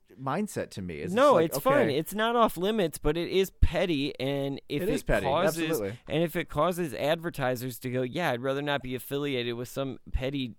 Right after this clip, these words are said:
Speaker 2: chick who just says ridiculous shit and takes shots at
Speaker 1: Exactly.
Speaker 2: kids because she's dumb and she doesn't like what their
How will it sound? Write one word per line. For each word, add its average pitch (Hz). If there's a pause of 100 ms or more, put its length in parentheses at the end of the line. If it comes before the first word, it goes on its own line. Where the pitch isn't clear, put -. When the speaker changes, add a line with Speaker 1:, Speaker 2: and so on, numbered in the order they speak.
Speaker 2:
chick 107
who 135
just 123 (340)
says 147
ridiculous 135
shit -
and 120
takes 131
shots 117 (160)
at -
Speaker 1:
Exactly. 120
Speaker 2:
kids 123
because 123
she's 127
dumb 131
and 123
she 120
doesn't 127
like 117
what 120 (160)
their 120